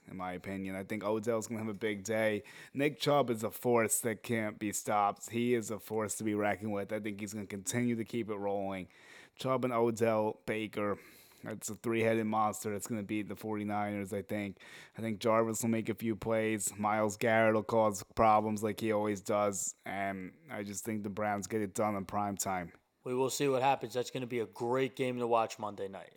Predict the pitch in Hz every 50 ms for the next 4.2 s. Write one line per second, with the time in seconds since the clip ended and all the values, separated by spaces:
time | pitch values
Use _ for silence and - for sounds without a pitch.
0 | _ - 120 98 107 101 - - 113 113 120 123 123 117 98 - - 120 113 107
1 | 98 - - 104 104 113 117 104 - - - 110 110 113 120 113 104 92 87 87
2 | - - - - - - _ - 98 95 90 - 110 120 123 120 98 101 85 80
3 | - - - - 95 95 90 90 82 - 95 90 92 90 - - 107 107 107 104
4 | 98 - -